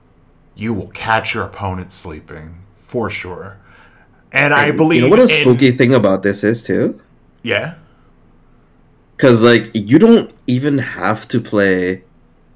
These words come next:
Speaker 2: the old Seraph anymore, but you can have people who will be mad maniacs and probably only play, like, two copies or one copies it is.
Speaker 1: Soul
Speaker 2: And
Speaker 1: Charge.
Speaker 2: you,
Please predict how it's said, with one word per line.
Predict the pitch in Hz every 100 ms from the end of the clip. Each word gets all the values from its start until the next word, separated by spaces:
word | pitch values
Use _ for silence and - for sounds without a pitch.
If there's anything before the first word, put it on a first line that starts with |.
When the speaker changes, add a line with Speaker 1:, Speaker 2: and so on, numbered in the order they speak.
| _ _ _ _ _ _ _
Speaker 2:
the | 123 117
old | 107 117 117
Seraph | - 98 92 101 117
anymore, | 113 123 123 131 160 190 -
but | 110 107
you | 107
can | 117
have | 98 120 131
people | - 127 120 98 92 95 - - _ _ -
who | 120
will | 113
be | 110 107 101 95
mad | 117 107 110 131 147 120
maniacs | 101 101 101 92 95 -
and | 101
probably | 110 104 104
only | 98 95
play, | 95 98
like, | 95 -
two | 117
copies | 110 98 107 123 135
or | 101
one | 98 101
copies | 101 98 117 110
it |
is. | 117 151 - - -
Speaker 1:
Soul | - 101 123
Speaker 2:
And | 104
Speaker 1:
Charge. | 104
Speaker 2:
you, | 113 110 -